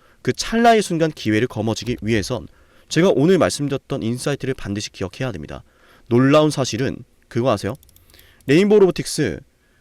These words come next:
지금 보시면 많은 변화가 있습니다. 어떤 변화냐면,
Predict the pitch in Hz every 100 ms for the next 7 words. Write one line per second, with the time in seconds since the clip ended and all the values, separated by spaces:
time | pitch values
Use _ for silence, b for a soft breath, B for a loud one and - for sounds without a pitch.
0 | _ - 147 190 160 117 - 107 113 64
1 | - _ _ _ - 101 135 190 165 135
2 | 101 85 90 - - - _ _ _ _
3 | - 101 - 185 175 127 95 85 107 107